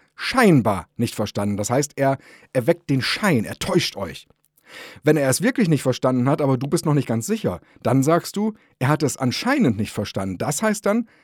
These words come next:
ich glaube, er hat es nicht verstanden. Aber wenn du sagst, er hat es scheinbar nicht verstanden, dann unterstellst du der Person, die hat es verstanden, aber die will mir vormachen, dass sie es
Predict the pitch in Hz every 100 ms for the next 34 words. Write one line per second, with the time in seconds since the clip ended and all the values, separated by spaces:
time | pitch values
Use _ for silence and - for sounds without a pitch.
0 | _ _ 156 - _ _ _ - - 403
1 | 196 117 104 95 101 90 92 - 101 -
2 | 92 90 110 117 139 156 131 131 196 -
3 | 143 131 117 - 156 233 185 180 - 165
4 | - 156 143 131 127 117 139 151 139 135
5 | 127 110 139 139 - - _ 117 151 156
6 | 147 - 143 139 127 120 113 110 120 131
7 | 147 170 143 135 131 123 120 117 120